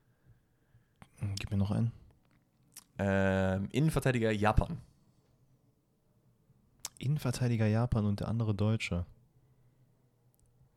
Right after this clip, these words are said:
Speaker 1: Hm, ja, k-, das kl-, klingt eigentlich nach Gladbach oder Schalke.
Speaker 2: Ist das ein Guess?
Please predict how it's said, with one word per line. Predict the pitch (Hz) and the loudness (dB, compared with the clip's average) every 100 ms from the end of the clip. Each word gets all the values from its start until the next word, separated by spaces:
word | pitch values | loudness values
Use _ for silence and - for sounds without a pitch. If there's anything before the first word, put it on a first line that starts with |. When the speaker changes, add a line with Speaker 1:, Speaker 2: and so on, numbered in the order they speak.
| _ _ _ _ _ _ _ _ _ _ _ _ _ _ _ _ _ _ _ _ _ _ | _ _ _ _ _ _ _ _ _ _ _ _ _ _ _ _ _ _ _ _ _ _
Speaker 1:
Hm, | 107 90 85 | -12 -10 -10
ja, | 82 82 | -10 -12
k-, | - - | -14 -16
das | - - | -6 -6
kl-, | - - - | -6 -14 -8
klingt | - 107 127 - | -2 0 0 -2
eigentlich | 95 120 131 113 104 | 0 2 2 -2 0
nach | 113 98 - _ | 0 0 -6 _
Gladbach | - 101 98 123 - 135 117 | -6 -2 0 0 0 -2 0
oder | 117 117 | 0 0
Schalke. | - - 160 180 - 87 82 - - - - _ _ _ _ _ _ _ - - _ _ _ - | 0 -2 0 0 0 -2 -2 -6 -20 -20 -20 _ _ _ _ _ _ _ -20 -20 _ _ _ -8
Speaker 2:
Ist | 110 | -4
das | 92 90 | -2 -2
ein | |
Guess? | - 160 - | 0 0 -2